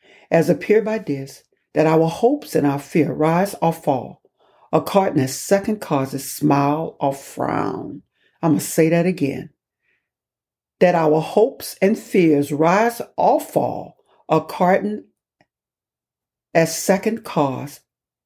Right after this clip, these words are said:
from a smile or a frown. There's wickedness in our heart, which we ourselves are not aware of, and do not suspect to be there. The heart, the conscience of a man, in his corrupt and fallen state,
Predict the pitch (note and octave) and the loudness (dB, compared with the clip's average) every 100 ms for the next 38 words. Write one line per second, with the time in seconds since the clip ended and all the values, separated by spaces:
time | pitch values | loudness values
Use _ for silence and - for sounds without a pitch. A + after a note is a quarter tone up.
0 | _ _ - C#3+ C#3 - - D3+ D3 C#3+ | _ _ 0 0 0 -8 -6 -2 0 0
1 | D3 E3+ G#3 - C3+ - - C#3+ - - | -2 -6 -8 -6 -4 -4 -6 -8 -8 -10
2 | - _ _ _ _ _ - F3 E3 D#3 | -16 _ _ _ _ _ 2 2 2 0
3 | A#3 C#4 D3+ C#3+ D3+ C3+ C#3+ E3 E3+ - | 2 4 2 2 0 0 2 0 -2 -6
4 | F3 B2+ - _ _ _ - C#3+ - F3+ | -4 -2 -6 _ _ _ -2 -2 0 -2
5 | G3+ C#3+ D3 E3 C#3+ B2+ - C3+ C#3+ C#3+ | 0 2 0 -2 -4 -4 -8 -6 -4 -6
6 | C#3+ D3 C#3 - C#3+ C#3+ D#3 _ _ _ | -6 -8 -8 -10 -12 -14 -18 _ _ _
7 | _ _ D3 D3 F3+ F3 F#3+ - E3+ - | _ _ 2 4 4 4 2 -2 -4 -2
8 | B3+ C4 - D3 A#3+ C#4+ - - - _ | -2 -2 -4 0 0 0 -4 -10 -20 _
9 | _ _ _ E3 C#3+ - A3 A3 - - | _ _ _ 0 0 -4 0 0 0 -8
10 | - _ _ _ E3 D#3+ - G#3+ A3 F#3 | -18 _ _ _ -2 0 -2 0 0 0
11 | D#3+ C#3 C#3+ A#2+ - - _ _ _ - | 2 2 2 -2 -6 -14 _ _ _ 0
12 | D#3+ D3+ D3 - - D3 C#3 F3+ G3 - | 2 2 0 -2 -2 0 2 0 0 -8
13 | - - C#3 - C#3+ E3 F3+ - A#2+ F#2+ | -14 -4 -2 0 0 0 -2 -2 -2 -2